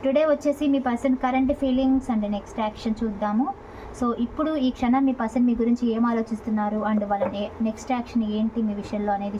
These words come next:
చూద్దాము. So, ఇది అందరికీ వర్తిస్తుందండి.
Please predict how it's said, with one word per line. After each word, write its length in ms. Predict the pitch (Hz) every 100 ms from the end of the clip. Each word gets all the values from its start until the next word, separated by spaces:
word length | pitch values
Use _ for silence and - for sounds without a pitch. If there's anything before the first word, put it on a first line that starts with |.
| 196
చూద్దాము. 360 | 180 190 220 370 - - - - - -
So, 60 | 302
ఇది 160 | 269
అందరికీ 420 | 240 247 277 285
వర్తిస్తుందండి. 840 | 269 240 247 240 240 233 226 226